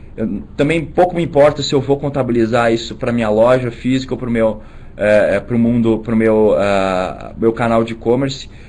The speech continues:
O que importa é que o, o cliente tenha a mesma experiência ele seja atendido em qualquer, em qualquer dos canais.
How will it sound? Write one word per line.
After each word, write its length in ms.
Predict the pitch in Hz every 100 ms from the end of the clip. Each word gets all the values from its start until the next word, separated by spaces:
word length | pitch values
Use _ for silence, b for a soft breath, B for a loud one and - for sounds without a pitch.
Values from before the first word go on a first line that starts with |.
| B -
O 80 | 123
que 140 | 175
importa 400 | - 170 165 175
é 60 | 175
que 160 | -
o, 260 | 170 170 - -
o 100 | -
cliente 320 | 131 156 175 -
tenha 140 | 180
a 60 | 160
mesma 260 | 165 175
experiência 840 | 151 - 147 131 131 135 - 143 139 - - - - - - - -
ele 160 | 117 117
seja 240 | 123 123
atendido 460 | 127 127 113 113 120
em 60 | 120
qualquer, 680 | 123 113 - 120 120 113 B B B -
em 80 |
qualquer 340 | 117 117 - 120
dos 180 | 113 -
canais. 640 | 120 107 95 90 87 -